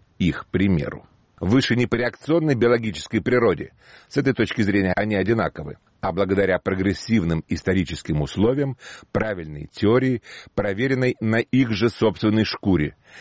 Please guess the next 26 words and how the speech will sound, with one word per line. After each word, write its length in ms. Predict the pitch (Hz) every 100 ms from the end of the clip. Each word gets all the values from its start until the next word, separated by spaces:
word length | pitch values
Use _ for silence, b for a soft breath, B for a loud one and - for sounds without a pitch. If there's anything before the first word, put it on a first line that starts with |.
| B -
и 100 | 110
мудрому 460 | 101 101 87 80 76
руководству, 760 | 76 80 87 117 - 139 123 B B
которое 640 | - 85 - 92 87 82 80
на 160 | 87
этом 340 | 82 - 76 73
деле 360 | 104 123 123 B B
собаку 720 | - - 87 82 80 - 85 b b
съело». 640 | - - 90 87 76 - - _ b b
Когда 240 | 123 120
вот 120 | 120
я 180 | 104 113
прочёл 580 | - 135 123 - 113 - -
это 200 | 107 95
начало 520 | 110 113 117 82 71 b b
«Зияющих 480 | - 92 104 90 92
высот», 340 | 113 147 190 - B B
я 140 | 101
сразу 380 | - 117 156 151
понял, 320 | - 131 131
что 360 | 123 - 90 - _ _ _
никуда 400 | 104 107 95 104
мне 120 | 113
от 40 | 95
этого 300 | 92 98 92 B B
романа 600 | 82 98 92 92 92